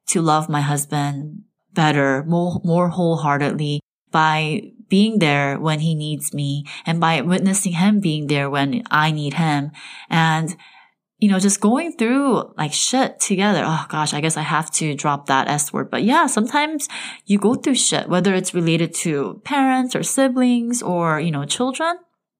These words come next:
And that's part of marriage. So when I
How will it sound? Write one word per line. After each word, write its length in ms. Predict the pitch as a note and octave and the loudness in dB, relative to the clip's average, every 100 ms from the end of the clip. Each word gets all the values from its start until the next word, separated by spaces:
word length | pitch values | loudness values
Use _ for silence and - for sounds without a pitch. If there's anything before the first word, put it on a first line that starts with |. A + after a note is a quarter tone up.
| _ | _
And 100 | E3+ | 0
that's 180 | G3 G3+ | 0 0
part 280 | - F#3+ G3+ | -2 0 0
of 100 | F#3+ | 0
marriage. 560 | E3+ G3 G3+ D3+ - - - | 0 2 2 0 -6 -12 -8
So 640 | - - G3 F#3+ F#3+ F#3 - | -6 0 0 0 -2 -4 -2
when 180 | F#3+ G3+ | 0 2
I 580 | G#3+ A3+ A#3+ B3 B3+ | 2 2 2 0 0